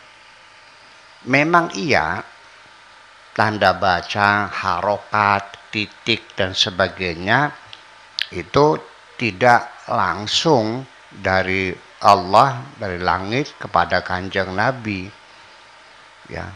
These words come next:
tetapi karya, hasil karya, pemikiran-pemikiran, ilmu pengetahuan yang berkembang setelah itu. Yang dulu antara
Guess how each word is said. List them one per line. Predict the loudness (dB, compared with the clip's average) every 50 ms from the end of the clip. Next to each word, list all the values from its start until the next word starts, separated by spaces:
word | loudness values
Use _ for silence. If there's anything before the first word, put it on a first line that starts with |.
| -18 -10 0
tetapi | 0 0 2 2 0 -2 0 0 -2 -2 -2 -4 -8 -10 -2
karya, | 0 0 0 0 -4 -4 0 2 2 2 2 0
hasil | -6 -8 -4 -2 -2 0 2 2 2 2 2 0 -2 -2 -8 -10 -8
karya, | -4 -4 -4 -4 -4 -2 4 4 4 4 4 0 -4 -8 -18 -20 -20 -20 -20 -20 -20 -20 -20 -20 -20 -20 -16 -4 2
pemikiran-pemikiran, | 4 4 4 4 0 -2 -2 -2 -2 0 2 4 4 4 4 2 0 -4 -6 -6 -4 -4 -6 -6 -6 -6 -8 -6 -2 0 0 0 0 0 -4 -6 -10 -12 -12 -4
ilmu | -2 0 0 2 0 0 0 0 0 0
pengetahuan | -2 -2 0 0 -4 -4 -2 0 0 0 0 0 0 0 0 0 0 0
yang | -2 -2 -2 -4 2
berkembang | 2 2 2 2 -2 -4 -4 -2 0 4 4 4 4 2
setelah | -2 -4 0 2 4 4 6 6 4 4 0 -10 -18 -20 -20 -20 -20 -20 -20 -12 -10
itu. | -10 -10 -10 -14 -12 -12 -10 -10 -10 -16 -20 -20 -20 -20 -20 -20 -20 -20 -20 -20 -20 -20 -20 -20 -20 -20 -20 -20 -20 -20 -20 -20 -20 -20 -20 -20 -20 -20 -20 -20 -20 -20 -20 -20 -20 -20 -20 -20 -20 -20 -12 -2
Yang | 2 2 4 4 2 -2 -2 0
dulu | 2 2 4 4 4 4 4 0 -4 -8 -4
antara | -4 -4 -4 -2 0 0 0 0 0 0 -2 -2